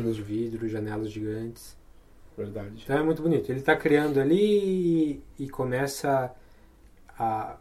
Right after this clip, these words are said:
Speaker 1: o, é, ali o David questiona criador, a questão de criador e criatura.
Speaker 2: Se você me criou,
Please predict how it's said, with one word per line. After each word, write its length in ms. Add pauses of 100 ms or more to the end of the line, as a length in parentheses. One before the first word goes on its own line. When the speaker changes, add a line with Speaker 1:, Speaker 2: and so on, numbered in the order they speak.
(180)
Speaker 1:
o, 160 (100)
é, 220
ali 260
o 60
David 360
questiona 760 (1000)
criador, 460
a 40
questão 260
de 120
criador 360
e 60
criatura. 580 (480)
Speaker 2:
Se 120
você 200
me 120
criou, 520